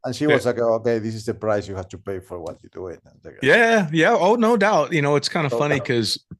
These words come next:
Speaker 2: I've talked to people who
Speaker 1: Mm.
Speaker 2: are like, "Oh, man, all, all the,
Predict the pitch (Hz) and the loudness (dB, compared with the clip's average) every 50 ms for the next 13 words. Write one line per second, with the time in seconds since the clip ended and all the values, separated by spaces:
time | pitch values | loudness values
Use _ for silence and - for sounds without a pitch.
0 | _ - 143 123 123 - - 147 135 135 135 - 131 - - 123 117 - 127 117 | _ -2 0 0 0 -2 -2 -2 -2 -2 -4 -8 -8 -6 -6 -6 -4 -2 0 0
1 | 117 117 113 - - - 104 110 127 127 120 117 113 110 110 98 117 127 139 139 | 0 0 -2 -4 -6 -2 0 0 2 2 2 2 2 0 0 0 0 2 2 2
2 | 135 127 127 131 135 135 131 127 113 113 120 131 131 127 - 120 123 131 127 127 | 2 2 2 2 2 2 2 0 0 2 2 2 0 0 0 0 0 2 0 0
3 | 127 127 117 110 107 104 | 0 0 0 0 -2 -4